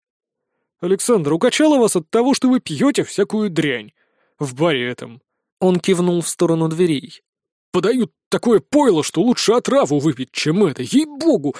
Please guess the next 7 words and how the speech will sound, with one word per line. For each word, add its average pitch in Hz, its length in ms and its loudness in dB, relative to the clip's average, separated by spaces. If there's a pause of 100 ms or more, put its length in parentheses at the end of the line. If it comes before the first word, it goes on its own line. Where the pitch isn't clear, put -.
(160)
я 143 120 -4
вчера 175 240 -2
убедился. 143 720 -6 (340)
Голова 160 380 0
словно 147 340 -4
чугунная 220 560 -2
была. 120 300 -14